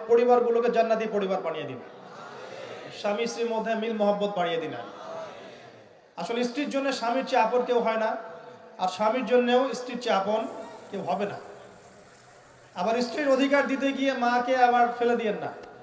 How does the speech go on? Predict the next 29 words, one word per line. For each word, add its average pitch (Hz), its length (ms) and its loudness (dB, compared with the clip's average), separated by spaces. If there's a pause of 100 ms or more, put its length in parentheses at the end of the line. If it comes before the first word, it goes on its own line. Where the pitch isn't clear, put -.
(640)
যার 208 200 2
যার 247 160 6
অধিকার 254 360 6
তার 226 180 4
তার 226 140 2
জায়গায় 220 280 2
সমানভাবে 220 480 0
দিবেন 196 200 0
ইনশাআল্লাহ 165 400 -4
তাআলা। - 180 -8 (1040)
আপনি 202 180 -8
ইনসাফ 247 320 2
কায়েম 233 220 8
করবেন। 220 400 2
মনে 226 140 -2
রাখবেন 233 400 2 (760)
যে 214 460 -2
পুরুষ 277 320 -2
মানুষ 269 280 2
কিন্তু 269 180 -4
বোকা। 220 360 0 (600)
পুরুষ 240 200 -6
মানুষ 254 220 -4
কি? 247 220 0 (960)
কারণ 233 260 0
কি 240 100 -2
জানেন? 240 280 6
সারা 240 260 4
জীবন 269 460 4